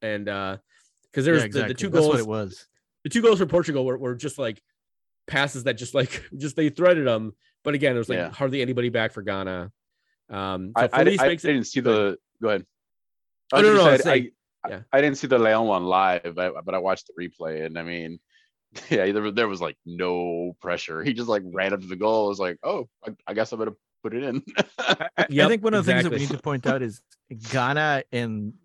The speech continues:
Speaker 2: World Cups never plays a boring game.
Speaker 1: No.
Speaker 2: And, uh, Jeffrey Bissoy on Twitter, um,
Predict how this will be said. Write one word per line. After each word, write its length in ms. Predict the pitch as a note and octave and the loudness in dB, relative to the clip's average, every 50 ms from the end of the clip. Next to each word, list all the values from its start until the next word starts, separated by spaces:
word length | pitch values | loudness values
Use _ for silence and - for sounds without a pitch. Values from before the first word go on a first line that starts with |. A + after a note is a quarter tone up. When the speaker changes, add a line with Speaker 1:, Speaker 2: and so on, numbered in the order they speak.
| _ _ _ - | _ _ _ -8
Speaker 2:
World 280 | B2 A#2+ B2 B2+ B2+ B2 | -2 0 2 2 0 0
Cups 400 | - B2+ B2 C#3 C#3 - - - - | -2 -2 -2 -2 -2 -6 -18 -20 -16
never 540 | - A#2 A2+ A#2 A#2 A#2+ B2 C3 C3 B2 A#2+ | -12 -8 -6 -6 -4 -2 -2 0 0 0 -2
plays 260 | A2+ B2+ A#2+ A2 A2 | -2 -2 -2 -2 -2
a 60 | A2+ G2+ | -2 -4
boring 320 | G#2+ G#2+ G#2+ G#2+ G#2+ G#2 | -2 -2 -2 -2 -4 -4
game. 340 | G2+ G#2 G2 G2 F#2+ F#2+ G#2 _ _ _ _ _ _ _ _ - | -4 -6 -6 -6 -6 -8 -10 _ _ _ _ _ _ _ _ -6
Speaker 1:
No. 80 | A2+ | -4
Speaker 2:
And, 380 | G#2+ G#2 G#2+ G#2+ G#2+ G#2+ G#2+ - | -2 -2 0 -2 -4 -6 -6 -6
uh, 460 | A2 G#2+ G#2 G#2 G#2 G#2 G2+ G2+ G#2+ G2+ | -6 -4 -4 -4 -4 -4 -6 -8 -8 -8
Jeffrey 360 | F#2+ - C3 B2 - C#3+ C3 | -4 -2 -2 -2 -2 -4 -4
Bissoy 640 | B2+ C3+ B2+ - - B2+ A#2+ A#2+ B2 A#2+ A#2+ A#2+ A#2+ - | -2 -2 -4 -2 0 0 0 2 2 2 2 0 -2 -2
on 160 | - A2+ A2+ G#2+ | -4 -6 -6 -6
Twitter, 480 | G#2+ A#2+ A#2 A#2 A2+ A2+ A2+ A2+ - _ - | -4 -4 -2 -2 0 -2 -2 -4 -6 _ -8
um, 500 | A2+ G#2+ G#2+ G#2+ G#2+ G#2 G#2 G2+ G#2 | -6 -6 -4 -4 -6 -8 -8 -10 -12